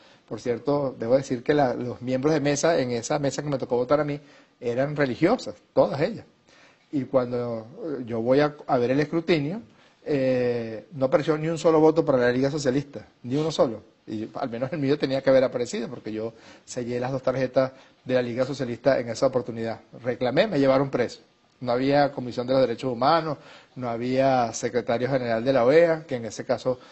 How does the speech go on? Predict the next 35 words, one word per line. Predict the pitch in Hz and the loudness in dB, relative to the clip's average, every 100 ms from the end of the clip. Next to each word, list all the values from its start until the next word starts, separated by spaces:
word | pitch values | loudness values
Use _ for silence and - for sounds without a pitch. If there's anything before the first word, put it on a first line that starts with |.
| - - | -14 -6
actuara. | 123 - 117 104 - _ - | -4 -2 -2 -4 -14 _ 0
La | 135 | 2
Cuarta | - 135 180 | 4 2 2
República | 170 147 160 175 165 | 2 2 4 2 -2
es | - 135 131 - | -2 -4 -4 -6
pletórica, | - 143 147 147 139 - 120 | 0 0 4 4 4 0 -2
de, | 120 117 | 0 0
de | 123 120 | 2 2
allí | 117 131 | 2 -2
nació | 143 151 | -2 0
la | 143 | 0
frase | 139 143 135 135 | 2 2 4 2
acta | 127 139 | 4 0
mata | 131 131 | 2 2
voto, | 120 139 151 143 123 - - _ | 4 4 4 2 -2 -4 -20 _
etcétera, | - 135 - - 131 123 107 - | -6 -6 -4 2 2 2 -8 -2
pero | 131 | 0
nunca | 131 151 165 143 190 208 175 | 2 0 0 0 -2 -2 2
lo | 131 | 2
había | 117 117 | 2 0
hecho | 113 175 | 0 -2
con | 190 139 | -4 -2
tal | 117 | -2
desparpajo. | - 113 - 170 - - _ - | -2 -4 4 4 2 -12 _ -12
Ellos | 113 123 | -6 -2
dijeron | 139 131 123 | 2 2 2
que | 127 | -2
habían | 123 | -4
recogido | 139 135 120 123 131 - - _ | -4 -4 -2 -2 -4 -6 -20 _
dos | 127 131 | -4 -2
millones | 131 135 131 | 0 0 0
seiscientas | 135 120 117 - | -2 -6 -10 -12
mil | 113 101 | -10 -4
firmas, | 190 170 156 147 - | -2 -2 -4 -10 -10
luego, | 131 131 127 143 147 | 0 2 4 4 2